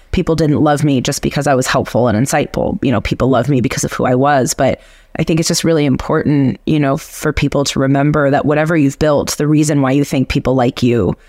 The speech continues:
that a lot of the time it's in our heads and people like you because of who you are, not because of the thing that you think. And so starting to break that, I think, is really important. You know, I,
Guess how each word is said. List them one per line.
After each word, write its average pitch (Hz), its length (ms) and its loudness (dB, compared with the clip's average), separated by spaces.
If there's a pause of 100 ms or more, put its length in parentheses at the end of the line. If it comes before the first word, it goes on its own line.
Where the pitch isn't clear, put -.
(540)
that 151 400 0
a 156 60 0
lot 143 220 2
of 143 40 2
the 143 60 0
time 131 240 -2
it's 135 140 -4
in 127 80 0
our 131 100 2
heads 131 320 0
and 131 120 0
people 135 240 -2
like 127 220 0
you - 100 0
because 135 280 -4
of 131 100 -4
who - 100 -4
you 131 200 2
are, 135 180 2
not 135 280 0
because 131 480 0
of 127 220 -2
the 139 80 -2
thing 135 260 2
that 131 160 0
you 135 80 2
think. 143 380 -2
And 131 160 0
so 127 120 0
starting 135 400 0
to - 100 -6
break 120 320 -2
that, 135 280 0
I 151 40 0
think, 139 200 -2
is - 140 -4
really 127 460 2 (360)
important. 143 720 0
You 147 120 0
know, 117 200 2
I, 95 180 0